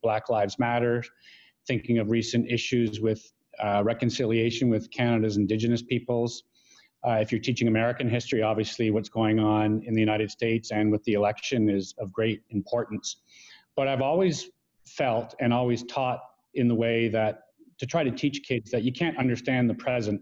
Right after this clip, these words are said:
unless you have an understanding of the past. And this year, twenty twenty, just happens to be one of those remarkable years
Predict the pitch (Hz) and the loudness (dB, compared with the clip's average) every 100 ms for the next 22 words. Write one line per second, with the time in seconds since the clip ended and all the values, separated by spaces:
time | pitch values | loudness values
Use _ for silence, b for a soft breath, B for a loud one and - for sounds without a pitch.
0 | - 113 113 113 113 110 104 107 104 - | -2 0 0 0 0 0 2 2 0 -2
1 | 107 110 110 107 110 98 95 101 101 135 | 0 2 2 0 0 -4 -4 -2 -2 -4
2 | - - B B B B B - 127 123 | -8 -20 B B B B B -4 0 2
3 | 123 123 120 120 117 104 139 139 - - | 2 2 4 4 2 2 0 -2 -8 -12
4 | - 131 127 127 131 143 131 131 131 127 | -2 0 2 0 -2 -2 -2 -2 -2 0
5 | 127 120 - 120 127 117 117 117 113 117 | 0 -2 -2 -2 0 -2 0 2 2 0
6 | 117 110 117 110 107 - _ 113 117 120 | 0 0 0 0 -2 -6 _ -2 2 2
7 | 139 135 117 113 110 107 110 107 - | 0 0 0 2 2 2 2 0 -4